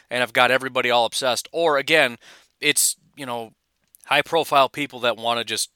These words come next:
trash the fan base and, and make themselves sound smart and, you know, while everyone else is irrational, that are picking on four crazy people. I don't know. But you gotta stop, dude.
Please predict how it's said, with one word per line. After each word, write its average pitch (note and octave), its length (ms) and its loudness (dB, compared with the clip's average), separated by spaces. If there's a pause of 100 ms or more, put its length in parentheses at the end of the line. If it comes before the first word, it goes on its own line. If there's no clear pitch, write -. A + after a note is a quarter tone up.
(140)
trash B2+ 380 -2
the A2 80 -20
fan B2+ 300 -2
base G#2+ 300 -4
and, G#2 200 -14
and G2+ 240 -16
make A#2 160 -6
themselves A2+ 400 -6
sound G#2+ 240 -8
smart A2+ 400 -4
and, G2+ 260 -20 (180)
you G#2+ 60 -14
know, G2 80 -12
while G#2 200 -6
everyone A2 240 -8
else G#2 160 -8
is G2 100 -12
irrational, G#2+ 500 -4
that G2 100 -10
are F#2+ 60 -14
picking A#2+ 280 -8
on G#2 180 -8 (240)
four C#3 300 -4
crazy C3+ 420 0
people. G#2+ 280 -8
I E3 140 6
don't D3+ 160 0
know. C#3+ 300 -2 (960)
But D3+ 200 0 (540)
you D3+ 160 -10
gotta G3 180 4
stop, F3 440 4
dude. F2 280 -14